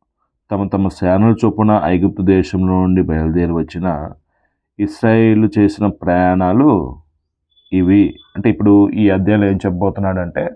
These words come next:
వాళ్ళు సేనా దగ్గర నుంచి ప్రయా-, లేకపోతే ఐగుప్తు దగ్గర నుంచి ప్రయాణమయ్యారు కదా, ఈ ప్రయాణం యొక్క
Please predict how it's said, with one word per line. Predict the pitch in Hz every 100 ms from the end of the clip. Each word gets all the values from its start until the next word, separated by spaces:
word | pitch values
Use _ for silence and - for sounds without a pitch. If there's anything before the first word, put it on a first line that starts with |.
| _ _ _ _ -
వాళ్ళు | 104 95 90 85
సేనా | - 98 104 113
దగ్గర | 110 98
నుంచి | 101 98 135
ప్రయా-, | 131 104 95 - 90 76
లేకపోతే | 85 82 80
ఐగుప్తు | 98 107 107 -
దగ్గర | 107 95
నుంచి | 104 104 95
ప్రయాణమయ్యారు | 104 95 98 95 92
కదా, | 90 110 - - _ _ _ _ _ -
ఈ | 110 107
ప్రయాణం | 104 - 101 107 120 123 120
యొక్క | 110 101 117 104 90